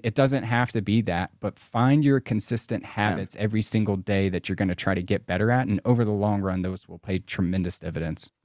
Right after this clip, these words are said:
Speaker 2: So you reached out to me, and you were already doing a li-, the life, life insurance, and you already saw the benefits of that.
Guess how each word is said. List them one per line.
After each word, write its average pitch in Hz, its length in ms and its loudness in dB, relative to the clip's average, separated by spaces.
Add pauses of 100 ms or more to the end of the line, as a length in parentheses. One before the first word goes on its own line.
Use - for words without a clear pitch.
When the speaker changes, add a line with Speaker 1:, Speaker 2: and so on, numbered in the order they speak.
Speaker 2:
So 127 380 4 (140)
you 131 200 2
reached 151 240 4
out 117 160 4
to - 100 -4
me, 110 280 0 (420)
and 113 380 4
you 123 500 4 (220)
were 123 220 2
already 117 340 4
doing 110 320 2
a 98 80 -4
li-, 95 240 -4
the - 140 0
life, 104 280 2 (180)
life 110 220 0
insurance, 107 600 0 (100)
and 113 100 -2
you 113 180 6
already 113 160 4
saw 110 160 2
the 104 100 -4
benefits 113 480 0
of 101 80 0
that. 101 340 0